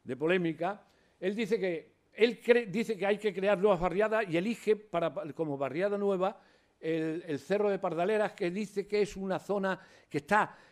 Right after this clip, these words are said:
eh, libre de las posibles riadas de, de los dos ríos,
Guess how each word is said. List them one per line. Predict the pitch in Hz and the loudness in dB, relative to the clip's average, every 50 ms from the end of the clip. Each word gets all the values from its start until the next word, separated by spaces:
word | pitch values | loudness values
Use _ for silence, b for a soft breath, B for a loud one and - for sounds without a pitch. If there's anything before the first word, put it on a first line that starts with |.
| B B | B B
eh, | - 165 170 170 170 165 160 160 160 165 165 | -6 -2 0 0 2 2 2 2 0 0 -2
libre | 165 160 175 240 262 240 214 220 214 202 202 | -2 0 2 2 2 2 4 6 6 6 6
de | 175 156 135 175 175 | 2 0 0 2 2
las | 170 156 160 | 2 0 -2
posibles | - 151 143 - - 226 220 233 226 180 151 | -4 -6 -6 -4 -6 -4 0 0 0 0 0
riadas | 190 196 208 220 214 190 185 170 160 - - 127 | 0 2 4 4 4 4 2 0 -2 -4 -12 -6
de, | 107 147 151 147 139 135 135 135 | -2 0 0 0 0 0 -2 0
de | 120 147 156 | 0 0 0
los | 147 135 113 - | 0 -2 -2 0
dos | 135 160 190 185 131 127 | 2 2 4 2 2 -2
ríos, | 160 190 185 180 170 151 - - | -4 -2 0 0 0 0 -4 -10